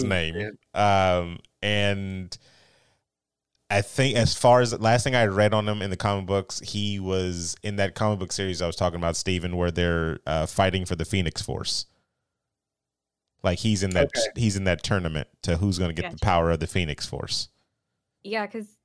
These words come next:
Speaker 3: everything I know from the Marvel universe is just, like, cartoons, and I've never saw, I never saw him in a cartoon, so that's why.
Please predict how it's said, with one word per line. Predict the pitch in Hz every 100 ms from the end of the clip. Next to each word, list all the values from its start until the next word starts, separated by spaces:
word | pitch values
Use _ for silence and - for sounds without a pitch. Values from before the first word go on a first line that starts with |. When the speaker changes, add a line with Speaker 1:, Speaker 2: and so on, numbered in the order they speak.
| -
Speaker 3:
everything | 233 247 240
I | 190
know | 202
from | 208
the | 185
Marvel | 175 170 175
universe | 170 170 170 175
is | -
just, | - 151 -
like, | 139 - _ _ _ _ _ _ _
cartoons, | - 196 - 180 165 175 - -
and | 175 170 160 160
I've | 165 185
never | 185
saw, | 190 185
I | 185
never | 196 190
saw | 202 180
him | 180 170
in | 156
a | 165
cartoon, | 160 - - 160 185 _ _ _ _ _ -
so | -
that's | 156 -
why. | - 87